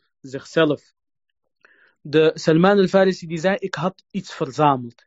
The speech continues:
Ik had iets verzameld voor, eh, mijzelf." Hij zei: "En ik ging naar de profeet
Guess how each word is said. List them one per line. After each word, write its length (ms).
Ik 140
had 200
iets 220
verzameld 640
voor, 440
eh, 200
mijzelf." 720
Hij 200
zei: 200
"En 180
ik 120
ging 220
naar 140
de 80
profeet 560